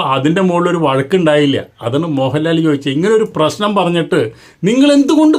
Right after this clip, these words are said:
പ്രതികരിച്ചില്ല? അക്ബർ, വാനം നോക്കി നടക്കുന്ന അനീഷ് എന്തുകൊണ്ട് പ്രതികരിച്ചില്ല? നിങ്ങളവിടെ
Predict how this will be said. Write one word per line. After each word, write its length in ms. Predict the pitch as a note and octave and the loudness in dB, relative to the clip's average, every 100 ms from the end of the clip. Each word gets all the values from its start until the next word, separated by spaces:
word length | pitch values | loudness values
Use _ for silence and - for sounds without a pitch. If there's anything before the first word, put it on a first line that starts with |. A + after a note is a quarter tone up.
| C#4 | 0
പ്രതികരിച്ചില്ല? 680 | B3+ C#4 D4 C#4 C#4+ D4+ B3+ F#3 | 0 2 2 0 2 2 2 0
അക്ബർ, 300 | D3 - F#3+ A#2 - _ _ _ _ _ _ _ _ _ _ C3 | -4 -2 -2 -2 -14 _ _ _ _ _ _ _ _ _ _ -2
വാനം 320 | D3 A3+ C4 C4 | 0 0 0 0
നോക്കി 200 | B3+ B3 A3 | 0 0 0
നടക്കുന്ന 400 | A3 G#3+ G#3+ A3 G#3+ - - D3+ | 0 0 0 -2 -4 -12 -6 0
അനീഷ് 320 | G#3+ B3 C4+ | 0 2 0
എന്തുകൊണ്ട് 320 | A#3 A#3+ A#3+ B3 | 2 2 0 0
പ്രതികരിച്ചില്ല? 560 | A3+ A3 A3+ G#3+ A3+ E3+ G#2+ _ _ _ C#3 | -2 0 -2 -4 -2 -2 -4 _ _ _ -2
നിങ്ങളവിടെ 300 | G#3 A3+ | 0 0